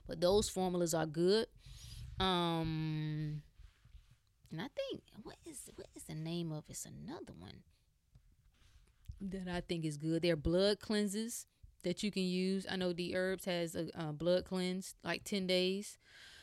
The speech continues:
Um, colon cleanse. Um, there's, like, a green, um, I can't think of the name of it. But all of those cleanses,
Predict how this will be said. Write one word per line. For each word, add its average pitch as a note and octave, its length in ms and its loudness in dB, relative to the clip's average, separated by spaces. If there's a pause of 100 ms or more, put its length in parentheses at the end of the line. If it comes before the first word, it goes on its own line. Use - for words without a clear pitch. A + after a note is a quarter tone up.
(240)
Um, E3 440 2
colon G3 420 4
cleanse. F#3+ 1080 0 (140)
Um, F3 380 -6
there's, D#3+ 200 -4
like, E3+ 180 0
a D#3 80 0
green, F#3+ 1080 0 (2000)
um, D3 1080 0 (140)
I D#3+ 60 -12
can't E3+ 200 -12
think D#3+ 120 -12
of D#3+ 40 -8
the C#3+ 60 -8
name C#3 320 -6
of C3+ 180 -8
it. - 200 -12 (720)
But F3 200 0
all D4+ 160 10
of E4 40 8
those D4+ 200 4
cleanses, - 800 -8